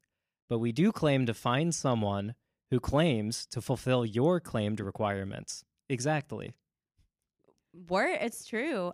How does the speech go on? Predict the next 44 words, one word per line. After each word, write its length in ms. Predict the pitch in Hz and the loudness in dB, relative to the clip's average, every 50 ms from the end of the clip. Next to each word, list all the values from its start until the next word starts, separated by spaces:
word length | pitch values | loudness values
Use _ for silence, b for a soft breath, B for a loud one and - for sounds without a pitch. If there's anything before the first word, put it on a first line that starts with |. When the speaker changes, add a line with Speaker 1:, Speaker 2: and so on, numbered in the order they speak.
| - | 0
Speaker 2:
I, 120 | 190 233 151 | 2 2 2
Speaker 1:
So 60 | 151 - - _ _ - | 0 -4 -12 _ _ -8
Speaker 2:
yeah. 480 | 226 247 330 349 - 165 170 185 185 - - - _ _ _ _ _ _ _ | -4 -2 -2 0 0 2 2 2 0 -2 -8 -18 _ _ _ _ _ _ _
Speaker 1:
So 140 | - - 143 | -6 -2 0
what 80 | 143 151 | 2 2
he 60 | 156 | 4
basically 300 | 147 160 165 151 165 151 | 4 4 2 2 0 -6
says 260 | 139 - 151 143 127 | -2 0 0 0 2
is, 120 | 135 120 123 | 0 0 0
like, 200 | 127 123 - - - | 0 0 0 -4 -4
if 220 | - 147 131 - 131 | -2 -2 -2 -2 -2
you're 180 | 123 147 151 135 | 0 2 2 4
lying 640 | 131 151 190 220 202 147 110 107 110 120 143 170 180 202 - _ _ - | 4 4 4 4 4 2 2 0 -2 -2 -4 -6 -8 -10 -16 _ _ -2
or 120 | 135 131 | 0 0
someone 340 | 127 - 151 143 143 131 123 | 0 0 0 0 2 2 2
else 260 | 131 160 202 208 - - | 2 2 2 0 0 -2
is 120 | 139 110 | -4 -2
lying, 560 | 110 107 107 101 101 101 101 101 107 127 151 - _ _ _ _ _ _ _ _ _ _ _ _ _ | 0 0 0 0 -2 -4 -6 -8 -8 -10 -10 -14 _ _ _ _ _ _ _ _ _ _ _ _ _
then 680 | 131 117 113 120 117 117 113 113 110 110 104 104 113 - _ _ _ _ _ _ _ - | -16 -4 -2 0 0 0 0 -2 -2 -4 -6 -6 -10 -12 _ _ _ _ _ _ _ -8
we 140 | 139 139 139 | -4 -4 -2
probably 300 | - 151 143 139 131 135 | 0 2 0 2 2 0
can't 260 | - - 131 123 117 113 | 0 0 -2 0 0 0
match 320 | 120 117 117 - - - | 0 0 0 0 -4 -8
you. 240 | 104 104 101 - - _ _ _ _ _ - | -8 -8 -8 -10 -12 _ _ _ _ _ 0
But 260 | 131 123 123 123 - b b b b b - | 2 2 2 0 -4 b b b b b -4
we're 80 | 127 | 0
gonna 140 | 147 160 180 | 2 2 2
do 140 | 165 180 180 | 4 4 4
our 100 | 170 156 | 4 4
best 460 | 143 180 190 165 143 139 - - - | 6 4 4 4 4 2 -2 -6 -4
with 140 | 127 123 117 | -4 -4 2
what 220 | 123 127 127 - 117 | 2 2 2 4 2
both 220 | 120 135 135 - | 2 2 2 0
of 80 | 131 120 | -4 -2
you 120 | 120 120 | -2 -2
tell 260 | 113 - 127 120 113 104 | -2 0 0 0 0 0
us 340 | 104 110 107 - - - - _ | -2 -4 -8 -8 -10 -10 -14 _
is, 180 | - 120 107 98 | -12 -10 -10 -6
like, 180 | 110 110 110 - | -6 -6 -4 -4
the 80 | - 113 | -6 -4
thing 240 | - 120 117 113 | -2 -2 -2 -2
that 80 | 110 110 | -2 -4
you're 180 | 110 113 98 101 | -4 -6 -6 -6
into. 420 | 104 101 101 - - 78 - - | -6 -8 -8 -8 -10 -10 -10 -12